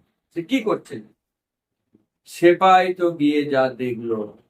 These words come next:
হেমমালী যথেষ্ট ভালো আছে, অন্য সবার থেকে বরং অনেক ভালো আছে, সে তার স্ত্রীর সাথে কাম ক্রীড়ায় রত। সেপাই রাজা কুবেরকে এসে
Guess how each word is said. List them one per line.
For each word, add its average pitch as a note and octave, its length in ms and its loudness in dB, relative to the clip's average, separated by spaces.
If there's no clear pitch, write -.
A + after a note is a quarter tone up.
হেমমালী E3 420 4
যথেষ্ট E3 420 0
ভালো G3 280 2
আছে, G3 340 -2
অন্য E3 300 0
সবার - 300 4
থেকে G3 260 -6
বরং F3 220 0
অনেক F#3+ 240 -4
ভালো F3+ 200 0
আছে, F#3 340 -2
সে A3+ 160 0
তার B3 160 0
স্ত্রীর A#3 360 -6
সাথে B3 560 0
কাম F3+ 440 2
ক্রীড়ায় E3 640 0
রত। A#2+ 400 -8
সেপাই C#3+ 540 0
রাজা C#3 340 0
কুবেরকে C3 440 -4
এসে B2 440 -8